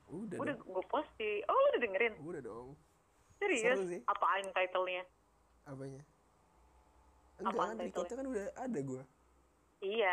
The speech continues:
Speaker 2: maksudnya kan gue udah post tuh di podcast gue, lo nggak tahu berarti kan gue post
Speaker 1: Belum.
Speaker 2: di podcast gue. Iya, ya udah, berarti nggak apa-apa, ini gue post aja.
Speaker 1: Ya udahlah.
Speaker 2: <laughs>
Speaker 1: Ini adalah podcast yang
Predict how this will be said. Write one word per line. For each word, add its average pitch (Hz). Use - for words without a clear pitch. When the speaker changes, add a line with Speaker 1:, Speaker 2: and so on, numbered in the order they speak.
Speaker 2:
maksudnya 202
kan 311
gue 277
udah 190
post 226
tuh 262
di 220
podcast 175
gue, 175
lo 220
nggak 175
tahu 160
berarti 170
kan 151
gue 170
post 139
Speaker 1:
Belum. 135
Speaker 2:
di 123
podcast 165
gue. -
Iya, 175
ya -
udah, 180
berarti 170
nggak 185
apa-apa, 175
ini 190
gue 170
post -
aja. -
Speaker 1:
Ya -
udahlah. 135
Speaker 2:
<laughs> -
Speaker 1:
Ini 123
adalah 127
podcast 131
yang 120